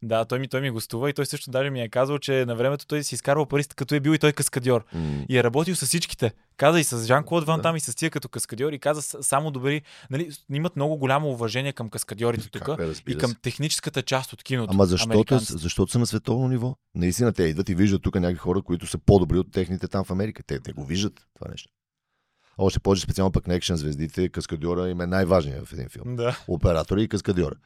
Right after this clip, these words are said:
Speaker 1: Да.
Speaker 2: Защото каскадьора прави деветдесет процента от нещата. На последния Рамбо, всъщност деветдесет процента от, а, филма е Станимир Стаматов.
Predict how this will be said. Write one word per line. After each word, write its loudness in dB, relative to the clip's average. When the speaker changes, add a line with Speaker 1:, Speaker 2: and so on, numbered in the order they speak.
Speaker 1:
Да. -14
Speaker 2:
Защото 0
каскадьора 6
прави 6
деветдесет 2
процента -2
от -6
нещата. -6
На 4
последния 2
Рамбо, -4
всъщност -6
деветдесет 0
процента -8
от, -10
а, -4
филма -6
е -4
Станимир -4
Стаматов. -8